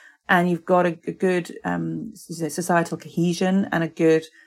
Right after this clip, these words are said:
uh, social contract between the population and the, the government, then there's no reason you should be able to. I guess the risk in the U K was it was coming, uh, you know, the outbreak arrived at a time where we don't have full social cohesion with the government because of the, the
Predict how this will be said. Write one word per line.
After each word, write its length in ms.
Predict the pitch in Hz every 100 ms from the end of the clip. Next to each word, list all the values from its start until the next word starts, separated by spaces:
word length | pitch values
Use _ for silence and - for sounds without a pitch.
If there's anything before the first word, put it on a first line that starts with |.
| _ _
uh, 240 | - - -
social 380 | - 175 170
contract 500 | - 175 170 - 190
between 320 | - - 170 160
the 80 |
population 640 | 160 - 170 160 165 170 165
and 480 | - 156 151 147 - _ -
the, 80 | - -
the 140 | - 156
government, 640 | 202 208 - - - - - - _ _
then 160 | - 196
there's 160 | 196 196
no 180 | 208
reason 340 | 202 185 170 170
you 100 | 170
should 220 | - 165
be 100 | 151
able 240 | 147 -
to. 260 | - - -
I 60 | 180
guess 300 | 175 214 -
the 100 | 175
risk 260 | 175 175
in 100 | 170
the 80 | 156
U 160 | 156 156
K 360 | - 202 180
was 220 | 156 143 156
it 100 | -
was 140 | 160
coming, 480 | - 170 165 156 151 - _ _ _ _ 175
uh, 120 | - - - -
you 80 |
know, 140 | 156 -
the 120 | 190
outbreak 380 | 175 - 156 147
arrived 380 | 151 151 147 151
at 60 |
a 80 | 156
time 400 | - 170 160 160
where 120 | 160
we 120 | 170
don't 220 | 170 131 143
have 220 | 147 147
full 320 | - 160 156
social 400 | - 160 156 151
cohesion 400 | - 147 147 151
with 120 | 147
the 60 | 147
government 520 | 147 143 143 143 -
because 320 | 180 - 175
of 160 | 175 170
the, 220 | 175 175
the 180 | 180 175